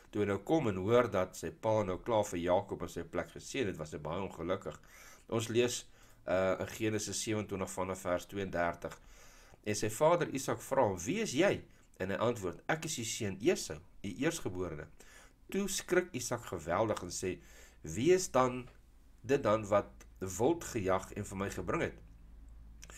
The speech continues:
En ek het van alles geëet voordat jy gekom het en hom geseën, ook sal hy geseënd bly." Toe Esau die woorde van sy vader hoor, skreeu hy met 'n baie groot en bitter geroep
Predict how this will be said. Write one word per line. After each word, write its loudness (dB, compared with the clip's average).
En -2
ek 4
het -4
van -4
alles 2
geëet -2
voordat 2
jy 2
gekom 0
het -4
en -2
hom 0
geseën, 0
ook 0
sal 0
hy 2
geseënd -6
bly." -2
Toe -4
Esau 4
die -6
woorde 2
van -6
sy -8
vader 2
hoor, 0
skreeu -4
hy 0
met -4
'n -6
baie 2
groot -6
en -10
bitter -2
geroep -4